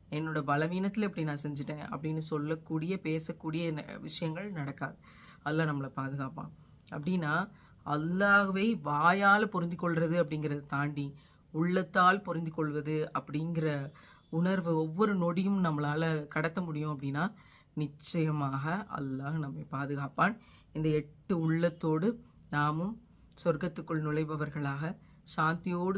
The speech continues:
சொர்க்கத்துக்குள் நுழையுங்கள்னு அல்லாஹ் சொல்லக்கூடிய கூட்டத்தினரோடு இருக்கக்கூடியவர்களாக உத்தம நபிகள் நாயம் ஸல்லல்லாஹு அலைஹி வஸல்லம் அவர்கள் பார்த்து சந்தோஷப்படக்கூடிய ஒரு மனிதர்களாக,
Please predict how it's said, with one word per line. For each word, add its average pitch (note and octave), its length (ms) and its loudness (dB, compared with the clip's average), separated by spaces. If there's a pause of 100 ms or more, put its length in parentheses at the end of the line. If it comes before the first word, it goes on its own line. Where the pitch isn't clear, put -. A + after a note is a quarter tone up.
சொர்க்கத்துக்குள் D#3+ 540 -4
நுழையுங்கள்னு D3+ 580 -2
அல்லாஹ் D#3 300 -2
சொல்லக்கூடிய E3+ 680 -4
கூட்டத்தினரோடு D3+ 840 -6
இருக்கக்கூடியவர்களாக C#3+ 1000 -8 (420)
உத்தம D#3+ 320 -4
நபிகள் D#3 280 0
நாயம் D#3+ 360 0
ஸல்லல்லாஹு D#3 440 -2
அலைஹி D#3 200 -2
வஸல்லம் D3+ 340 -6
அவர்கள் D3 400 -4
பார்த்து D#3+ 520 -4 (480)
சந்தோஷப்படக்கூடிய F#3+ 1300 0 (440)
ஒரு C#3+ 140 -2
மனிதர்களாக, D#3 920 0